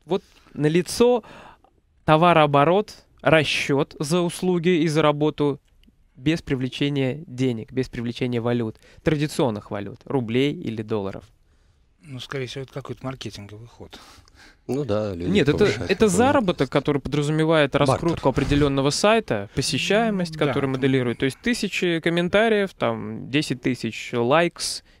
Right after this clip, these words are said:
Speaker 1: и вот тебе оплата за
Speaker 3: Голос
Speaker 1: это.
Speaker 3: в интернете — это товар. Посещаемость — это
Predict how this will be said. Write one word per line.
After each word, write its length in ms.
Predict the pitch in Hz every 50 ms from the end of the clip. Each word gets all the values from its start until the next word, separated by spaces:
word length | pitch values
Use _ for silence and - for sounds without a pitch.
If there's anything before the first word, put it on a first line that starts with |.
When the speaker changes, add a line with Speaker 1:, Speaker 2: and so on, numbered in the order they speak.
| _
Speaker 1:
и 60 | -
вот 220 | 120 123 143 160 -
тебе 500 | - - 120 110 117 113 107 104 101 104 -
оплата 500 | - 117 123 - 131 123 101 95 - -
за 140 | 98 110 110 101
Speaker 3:
Голос 280 | 110 123 120 98 -
Speaker 1:
это. 80 | - 90
Speaker 3:
в 20 |
интернете — 380 | 85 - 87 87 85 80 - -
это 140 | - - 87
товар. 440 | - - 117 123 139 156 151 - - - _ _ _ _ _ _ _ _ _ _ _ _ _ _ _ _ _ _ _ _ _ _ _ _ _ _ _ _ _ _ _ _ _
Посещаемость — 640 | - 87 - 104 - - 120 104 90 78 - - -
это 100 | - -